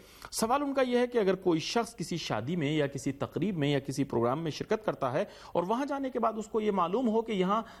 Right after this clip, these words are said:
ضیافت میں شراب دی جا رہی ہے اور اس کو اس بات کا علم ہے کہ اگر ہم دسترخوان سے اٹھ گئے تو ہم بلانے والوں سے ہمارے تعلقات خراب ہو جائیں گے یا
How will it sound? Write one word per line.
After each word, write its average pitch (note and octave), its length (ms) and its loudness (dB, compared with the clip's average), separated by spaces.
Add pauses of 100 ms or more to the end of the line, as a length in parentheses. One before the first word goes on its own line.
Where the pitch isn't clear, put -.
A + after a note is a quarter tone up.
(140)
ضیافت D3 520 0
میں A3 180 0
شراب G#3 600 0
دی G3+ 120 0
جا C#3 180 4
رہی A#2 280 0
ہے D#3 160 4 (420)
اور A#3 260 2
اس C4 100 -4
کو D4+ 140 0
اس A3 160 0
بات G#3+ 260 0
کا B3 100 2
علم A#3+ 280 2
ہے A#3 120 2
کہ A3 120 0
اگر E3+ 160 2
ہم E3+ 180 -2
دسترخوان C#3+ 380 -2
سے F3 120 0
اٹھ F3+ 180 8
گئے F#3 180 6 (300)
تو C#3 200 2
ہم B2 140 -2
بلانے C3+ 280 4
والوں B2+ 220 4
سے D#3+ 120 -4
ہمارے D#3 200 2
تعلقات C#3+ 440 2
خراب C#3 240 0
ہو C#3 100 2
جائیں C#3 220 2
گے D3+ 120 4 (280)
یا D#3 160 2